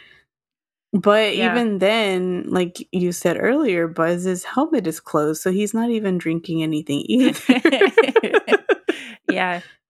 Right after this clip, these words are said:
Speaker 2: I, I think it's just to be funny. But even, like, what he plays in, or not really plays, I guess he's, what am I trying to say?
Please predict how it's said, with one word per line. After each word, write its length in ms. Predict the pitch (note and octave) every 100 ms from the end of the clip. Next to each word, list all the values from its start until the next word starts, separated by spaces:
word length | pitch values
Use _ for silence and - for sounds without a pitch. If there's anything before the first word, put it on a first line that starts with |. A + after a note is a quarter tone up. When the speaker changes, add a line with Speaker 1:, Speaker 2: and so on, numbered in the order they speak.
| _ _ _ _ _ _ _ _ _ _ -
Speaker 2:
I, 180 | G3 G3 -
I 120 | F#3+
think 300 | F#3 E3+ E3
it's 140 | E3+
just 240 | F#3 F3 -
to 60 |
be 120 | G3 F#3
funny. 460 | - G3 F#3 F#3+ _ - -
But 140 | G#3
even, 340 | G#3 G#3+ A3 G#3
like, 220 | G3+ -
what 180 | G3 G#3
he 100 | G3+
plays 440 | - G#3+ G3+ G3+
in, 180 | G3+ G3 - F#3+
or 220 | F#3+ F#3
not 200 | A3+ A#3+
really 200 | G#3 G#3
plays, 500 | - A3+ A3+ G#3 - _ _ _ -
I 100 | G#3
guess 220 | A3+ B3 -
he's, 340 | B3+ A#3 - _ _ _ _ _ _ _ _ _ _ -
what 100 | A3
am 140 | A3+
I 80 | F#3+
trying 240 | F#3+ G3+ G3
to 80 | F#3
say? 240 | F#3